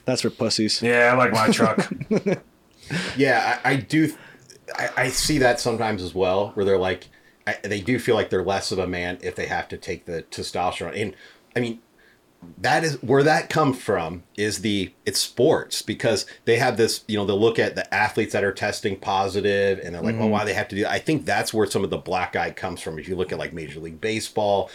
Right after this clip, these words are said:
Speaker 3: some of the
Speaker 1: Yeah, I
Speaker 3: scandals,
Speaker 1: can
Speaker 3: I
Speaker 1: see
Speaker 3: think
Speaker 1: that.
Speaker 3: that's where a lot of that negative connotation comes too with that generation.
Speaker 2: Well, hold the phone. Greatest American pastime aside from baseball. What is it that probably, I mean, I'm guessing Papa Mike watches it. My dad watches it every week.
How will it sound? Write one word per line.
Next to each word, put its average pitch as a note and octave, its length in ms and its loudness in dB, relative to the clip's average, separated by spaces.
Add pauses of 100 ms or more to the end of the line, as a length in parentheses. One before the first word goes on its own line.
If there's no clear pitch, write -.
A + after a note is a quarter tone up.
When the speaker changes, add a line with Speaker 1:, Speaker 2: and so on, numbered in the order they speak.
(140)
Speaker 3:
some A2 160 -2
of G#2 120 2
the F#2 80 -2
Speaker 1:
Yeah, G2+ 140 2
I G2 40 2
Speaker 3:
scandals, F2+ 80 0
Speaker 1:
can F2+ 100 -6
Speaker 3:
I G#2+ 80 2
Speaker 1:
see - 40 0
Speaker 3:
think - 160 4
Speaker 1:
that. - 80 -6
Speaker 3:
that's G#2+ 280 0
where A2 100 4
a G2 40 2
lot F#2+ 180 2
of F#2 60 -2
that F2+ 180 -4
negative F#2 340 -2
connotation F2 540 -6
comes E2+ 320 -10 (340)
too A#2 180 0
with F#2+ 140 4
that E2+ 220 -4
generation. G2 420 0
Speaker 2:
Well, G#2+ 140 0
hold C#3+ 400 2
the G2 160 4
phone. F2+ 600 -2 (160)
Greatest A#2+ 460 0
American G#2 540 0
pastime G2+ 420 -2
aside F#2+ 340 0
from A#2+ 160 -2
baseball. B2 600 2
What B2+ 200 2
is C3+ 160 2
it C#3 180 2
that A#2+ 260 4 (840)
probably, D3+ 500 4
I G2+ 80 0
mean, F#2+ 220 0
I'm F2+ 100 -6
guessing G#2 520 0 (140)
Papa G#2+ 220 0
Mike A2+ 320 2
watches A2+ 420 0
it. D3+ 260 2 (260)
My G#2 160 0
dad A#2 240 4
watches A2+ 400 2
it A#2 100 2
every A#2 240 2
week. D#3 380 2